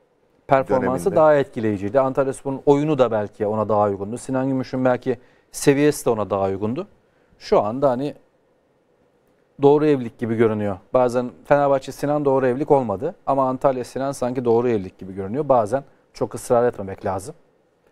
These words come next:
Speaker 2: Stres
Speaker 1: Doku
Speaker 2: yönetiminde
Speaker 1: uyuşmazlığı
Speaker 2: belki
Speaker 1: varsa
Speaker 2: hoşlanmadığı şey olabilir Sinan'ın. Yani stresli, Fenerbahçe'de öyle, Galatasaray'da öyle. Buralar
Speaker 1: Artık sorunu
Speaker 2: stres
Speaker 1: her
Speaker 2: yükünün
Speaker 1: neyse.
Speaker 2: ağır olduğu yerler, sorumluluğun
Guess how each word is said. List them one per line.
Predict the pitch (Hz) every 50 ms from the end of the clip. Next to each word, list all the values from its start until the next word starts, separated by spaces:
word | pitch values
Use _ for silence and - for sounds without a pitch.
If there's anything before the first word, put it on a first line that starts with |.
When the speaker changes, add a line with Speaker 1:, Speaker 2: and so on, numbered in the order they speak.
| _ _ _ _ _ _
Speaker 2:
Stres | - - - 147 156 170 123
Speaker 1:
Doku | 123 - 160
Speaker 2:
yönetiminde | 131 123 117 110 135 143 123
Speaker 1:
uyuşmazlığı | 110 110 127 113
Speaker 2:
belki | 127 120 123 113 98 113
Speaker 1:
varsa | 107 - 175 214 - _ _ _ _ _ _ _
Speaker 2:
hoşlanmadığı | - 107 - - 123 127 120 110 104 113 110
şey | - 110 107 104
olabilir | 101 98 101 95 92 85 85 - - _ _ _
Sinan'ın. | - - 90 85 78 73 69 67 - _ _ _ _ _ -
Yani | 85 80 80 78 76 -
stresli, | - - - 82 85 - - - 95 90 85 - _ - _
Fenerbahçe'de | - 85 85 85 87 80 82 - - 82 78 82
öyle, | 78 80
Galatasaray'da | 73 73 85 82 80 - 90 - - - 80 82 80 80
öyle. | 78 78 101 - _ _ _ _ _ _ _ _ -
Buralar | 87 87 87 90 85 - - - _ _
Speaker 1:
Artık | - 113 95 98 - -
sorunu | 107 - 113 110 113
Speaker 2:
stres | 113 110 104 110
Speaker 1:
her | 110 107
Speaker 2:
yükünün | 104 104 110
Speaker 1:
neyse. | 117 120 107
Speaker 2:
ağır | 104 113 123 120
olduğu | 113 104 92 82 90
yerler, | 85 82 80 76 76 78 78 -
sorumluluğun | - - 107 101 95 98 92 95 92 87 90 85 80